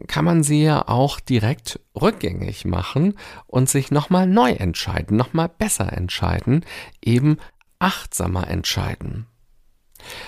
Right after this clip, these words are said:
Angefangen habe ich in dieser Podcast-Folge mit einer E-Mail und ich möchte sie auch mit zwei E-Mails beenden. Vor ein paar Wochen habe ich hier im Podcast eine Folge zum Thema Achtsamkeit gemacht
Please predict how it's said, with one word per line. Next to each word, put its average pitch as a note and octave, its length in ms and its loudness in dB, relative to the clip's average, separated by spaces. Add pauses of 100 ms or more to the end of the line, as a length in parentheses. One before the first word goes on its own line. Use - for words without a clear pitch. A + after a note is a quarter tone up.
(520)
Angefangen F#3 680 0
habe D#3 260 2
ich D3 140 0
in C#3 300 2
dieser D3+ 300 2
Podcast-Folge C#3 1080 2
mit B2 220 2
einer G#2+ 340 2
E-Mail C#3 480 6 (320)
und A#2+ 160 -2
ich B2 160 0
möchte A#2+ 460 2
sie A2+ 280 0
auch - 280 0
mit A2 200 2
zwei A#2+ 800 -2
E-Mails A2 600 2
beenden. F2+ 760 0 (380)
Vor - 180 -2
ein C3 160 2
paar F#3 240 2
Wochen F3+ 300 4 (320)
habe D3+ 160 -4
ich - 80 -6
hier D#3 200 4
im C#3 120 2
Podcast C#3 640 0
eine B2+ 240 2
Folge B2+ 400 2
zum B2 240 0
Thema G#2+ 420 2
Achtsamkeit - 720 -2
gemacht D#3+ 420 0